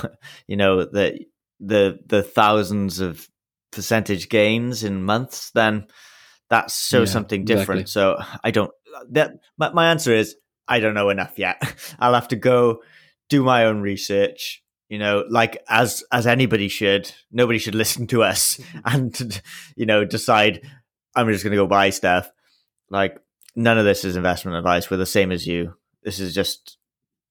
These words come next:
Speaker 1: research. So I'm, you know, I'm learning this from Luke now. Luke's learnt this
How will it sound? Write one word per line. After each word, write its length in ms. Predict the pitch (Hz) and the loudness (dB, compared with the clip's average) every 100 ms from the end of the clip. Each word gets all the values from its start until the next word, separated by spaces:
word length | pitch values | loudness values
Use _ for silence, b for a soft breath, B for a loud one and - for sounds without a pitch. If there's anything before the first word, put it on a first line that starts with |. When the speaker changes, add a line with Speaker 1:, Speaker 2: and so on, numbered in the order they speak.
| _ - | _ -8
Speaker 1:
research. 440 | 101 - 95 - | -6 -2 -4 -4
So 220 | - 98 | 0 0
I'm, 300 | 90 110 104 - _ | 2 0 0 -6 _
you 120 | 92 | -6
know, 80 | 90 | -2
I'm 160 | 95 | 0
learning 280 | 104 98 95 | 2 2 0
this 160 | 92 - | -4 -6
from 160 | 101 | -6
Luke 260 | 98 101 - | -2 -2 -2
now. 460 | 110 110 110 110 110 | 0 2 2 0 -4
Luke's 300 | 107 107 - | -2 -2 0
learnt 220 | 110 101 | 0 2
this 240 | 101 98 | 0 0